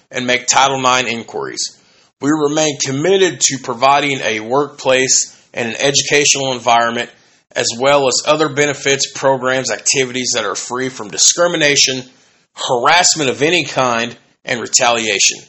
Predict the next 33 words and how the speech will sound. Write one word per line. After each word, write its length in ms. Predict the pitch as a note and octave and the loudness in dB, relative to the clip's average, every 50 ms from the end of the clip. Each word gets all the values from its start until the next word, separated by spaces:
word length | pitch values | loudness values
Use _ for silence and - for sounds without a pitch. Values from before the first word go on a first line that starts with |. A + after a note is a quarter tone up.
| _ _ _ _ _ _ _ - | _ _ _ _ _ _ _ -2
Now, 220 | B2+ B2 A#2 A#2+ | 2 2 2 2
Title 380 | B2 - D3+ E3+ F#3+ F#3+ F3+ D#3+ | 2 2 2 2 2 2 2 2
nine, 280 | D3+ D3+ D#3 D#3+ D#3 | 4 4 4 4 4
of 100 | C3+ - | 2 -2
course, 280 | - - C3 B2+ B2+ - | -2 -2 0 0 0 0
protects 460 | - A#2 A2+ - D3 D3 C#3+ - - | -2 -4 0 2 2 2 2 0 -2
people 240 | - C3 B2+ - - | -2 -4 -4 -6 -8
from 220 | - - B2 A#2+ | -8 -8 -8 -4
discrimination 760 | A2 G#2+ - - - B2 A#2+ A#2 A2+ A2+ A#2 - - A#2 G#2+ G#2+ | -2 0 0 0 0 -2 -4 -2 -2 0 0 0 0 -2 -2 -4
based 260 | A2+ A2+ A2+ - - | -2 0 0 0 0
on 140 | A#2 G#2+ G#2 | 0 0 0
sex 480 | - - - D#3 D3 C3 A#2+ - - - | 2 2 2 4 2 2 2 0 0 -2
in 240 | - A2 A2 A2 G2 | -2 -2 -6 -4 -4
education 560 | D#2 B2 B2+ - - - C3+ C3 B2 - - - | -2 -2 -2 -2 -2 -2 -2 0 0 -2 -4 -6
programs 560 | - B2 A#2+ G#2+ A2 A2 A2 A2+ A2+ A2+ - - - - - - _ _ - - - _ | -6 -6 -6 -4 -4 -4 -4 -4 -6 -8 -10 -12 -14 -18 -20 -20 _ _ -20 -20 -20 _
or 340 | - - - C3+ C3 B2+ A2+ | -8 -4 0 2 2 2 4
activities 680 | G2 C3 B2+ - - - C#3 C3 B2 A#2+ C3 C3 B2+ B2 - | 2 2 2 2 0 2 2 0 -2 -2 -4 -6 -4 -2 -4
that 140 | A#2+ - | -4 -2
receive 300 | G#2 A#2 - - A#2+ A2+ - - | 0 0 0 0 0 -2 -4 -4
financial 460 | A2+ G#2 G2+ F#2+ - - G2 A2 G#2+ | -2 -2 0 0 0 0 0 0 -2
aid. 160 | G2 F2 - | 0 0 0
So 160 | A2+ - B2+ | 0 0 0
this 220 | B2+ E3+ G#3 G3+ - | 2 2 2 2 2
will 100 | G3 F#3 | 0 -2
be 140 | A3 G#3+ F#3 | -2 0 0
an 60 | E3 | 0
interesting 500 | D#3+ D#3 D#3 D3+ D3+ D3 C#3 - C#3 B2+ | 0 -2 0 0 0 2 2 0 0 -2
story 360 | A#2 - - B2+ C3 C3+ C3 | -4 -4 -4 -2 -2 -2 -4
to 40 | B2 | -4
keep 220 | - - C3 A2+ | -6 -8 -8 -6
an 60 | G#2+ A2+ | -4 -2
eye 220 | A2+ A#2+ B2+ B2+ | 0 0 0 0
on. 280 | B2+ B2 B2 B2 B2+ | 0 2 0 0 -2